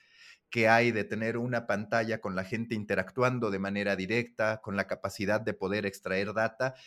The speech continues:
y por el otro lado también muchas otras personas, inversionistas que dicen, "Ah, bueno, es que mil, dos mil, quinientas pantallas en realidad no representa tanto". Digamos que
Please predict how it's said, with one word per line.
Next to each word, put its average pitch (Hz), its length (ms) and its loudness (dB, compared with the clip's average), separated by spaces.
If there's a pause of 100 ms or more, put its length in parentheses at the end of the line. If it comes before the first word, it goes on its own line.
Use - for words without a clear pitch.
(120)
y 165 100 -4
por 156 160 2
el 160 140 4
otro 180 180 4
lado 170 280 6
también 135 340 2
muchas 147 440 -2
otras 131 540 2 (500)
personas, 131 640 4
inversionistas 120 760 -2
que - 80 -4
dicen, 120 320 -6 (160)
"Ah, 165 160 4
bueno, 160 260 2
es 143 160 -2
que - 420 0
mil, 139 360 -2
dos 107 220 -2
mil, 139 260 -2
quinientas 131 480 -4
pantallas 127 600 -2
en 110 100 -6
realidad 113 380 -2
no 123 200 -2
representa 113 680 -4
tanto". 127 340 -2
Digamos 147 380 0
que 117 340 -2